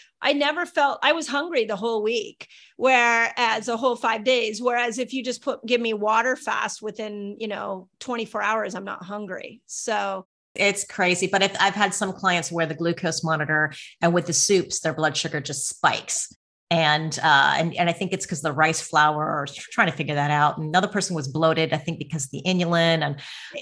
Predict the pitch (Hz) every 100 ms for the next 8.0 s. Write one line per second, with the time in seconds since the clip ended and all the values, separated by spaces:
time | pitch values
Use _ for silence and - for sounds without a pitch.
0 | 240 - 226 240 - 196 - _ - 160
1 | 165 170 165 160 165 175 175 294 285 349
2 | 269 247 247 254 240 - 196 214 214 _
3 | - - - 214 190 165 180 160 151 185
4 | 185 226 185 143 147 - _ _ - -
5 | 247 220 226 - 311 381 302 262 208 196
6 | 170 220 240 214 165 180 214 190 180 214
7 | - 202 220 226 226 190 180 185 190